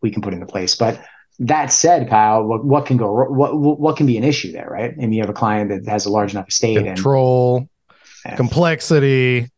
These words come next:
Speaker 2: right? That's, that is a common strategy. And, and Chris, you were right. There's tons of different strategies. I probably teed,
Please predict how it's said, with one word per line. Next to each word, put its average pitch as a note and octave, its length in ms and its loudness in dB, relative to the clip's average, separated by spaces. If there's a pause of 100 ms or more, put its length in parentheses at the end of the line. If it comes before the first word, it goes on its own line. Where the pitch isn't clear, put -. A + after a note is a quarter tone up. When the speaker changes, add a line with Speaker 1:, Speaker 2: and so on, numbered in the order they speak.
(120)
Speaker 2:
right? A#2+ 140 0
That's, D#3+ 300 -2 (960)
that E3 220 2
is F3+ 120 2
a D#3+ 60 2
common D3+ 360 0
strategy. B2+ 560 -2
And, A#2+ 220 -6
and C3 180 -4
Chris, B2+ 280 -2
you B2 80 -2
were A2+ 100 0
right. F#2+ 200 -4
There's G2 200 -8
tons G#2 240 -4
of G2 60 -2
different F#2+ 220 -4
strategies. F2 460 -6
I F2+ 40 -4
probably F2 280 -2
teed, F2+ 280 -4